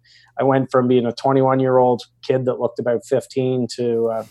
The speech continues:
within a few years, I was one of the top agents in my marketplace of three hundred agents,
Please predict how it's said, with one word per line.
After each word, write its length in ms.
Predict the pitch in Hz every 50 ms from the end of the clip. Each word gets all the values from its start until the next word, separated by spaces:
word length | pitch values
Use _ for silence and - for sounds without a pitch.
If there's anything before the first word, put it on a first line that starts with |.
| _ _ _ _ - _ _
within 220 | 131 117 - 127
a 40 | 120
few 220 | - - 135 131
years, 380 | 127 127 131 131 131 131 117 117
I 20 |
was 140 | 120 110 -
one 160 | 123 120 123
of 40 | 120
the 60 | 110
top 320 | - - 123 123 120 - 131
agents 420 | 123 123 117 - 127 117 110 -
in 80 | 117 110
my 120 | 110 107
marketplace 760 | 110 117 120 127 120 - - - _ _ 120 123 117 - -
of 100 | - 104 - - -
three 160 | - 120 113
hundred 320 | 110 117 120 117 113 110
agents, 580 | 113 113 117 110 - 127 123 113 - - - _